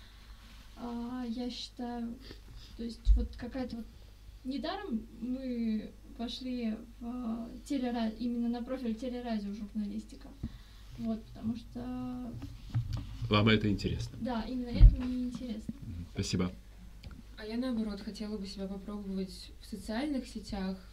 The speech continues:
Speaker 3: например, как в Ютубе или в Telegram-канале. И, э, в качестве кого у меня ещё во-,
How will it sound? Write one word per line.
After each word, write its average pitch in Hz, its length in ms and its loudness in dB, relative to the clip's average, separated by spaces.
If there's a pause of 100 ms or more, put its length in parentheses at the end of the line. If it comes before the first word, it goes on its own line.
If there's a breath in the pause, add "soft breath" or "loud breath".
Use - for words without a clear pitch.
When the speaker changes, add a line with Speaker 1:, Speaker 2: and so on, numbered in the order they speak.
(120)
Speaker 3:
например, 196 480 -4
как 190 220 -10
в - 20 -4
Ютубе 226 480 -2
или 196 140 -4
в 196 60 -8
Telegram-канале. 202 1120 -4 (520 loud breath)
И, 202 340 -4
э, 185 300 -2 (760)
в - 40 -16
качестве 214 540 -6
кого 262 500 -2
у 226 80 0
меня 220 200 0
ещё 247 280 -2
во-, 214 160 -6